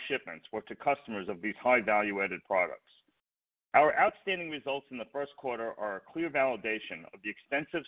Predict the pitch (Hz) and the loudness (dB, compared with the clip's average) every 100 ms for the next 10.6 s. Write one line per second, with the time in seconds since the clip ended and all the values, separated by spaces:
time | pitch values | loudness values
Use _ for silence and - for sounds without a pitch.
0 | - 120 - 165 170 - 139 131 127 - | -10 -12 -10 -10 -8 -8 -6 2 2 2
1 | 120 113 117 131 113 107 104 104 - 95 | -8 -6 -2 -2 0 4 4 4 -4 -2
2 | 92 - 123 - 147 139 131 123 - 117 | -2 2 2 4 2 0 -6 -12 -2 0
3 | 107 90 78 - - 110 107 117 - - | 0 -2 -8 -10 -8 -6 -6 -8 -10 -6
4 | 165 156 147 - _ _ - 107 117 117 | 0 2 2 -2 _ _ -6 6 8 8
5 | - 95 87 - 104 101 - - 120 - | 4 -4 -2 -4 0 0 0 0 0 -2
6 | 113 113 - 101 - 92 113 110 98 92 | -2 -2 -2 -10 -8 -6 -2 -2 -4 -6
7 | 101 98 92 80 78 - _ _ _ _ | 0 2 2 -4 -10 -12 _ _ _ _
8 | - 156 - 170 202 190 151 143 151 151 | -4 -2 4 6 6 6 4 0 0 0
9 | 143 147 135 127 127 139 151 135 139 135 | -2 0 -4 -2 -4 -2 -4 -6 -6 -8
10 | - 143 107 98 90 | -8 -2 2 2 2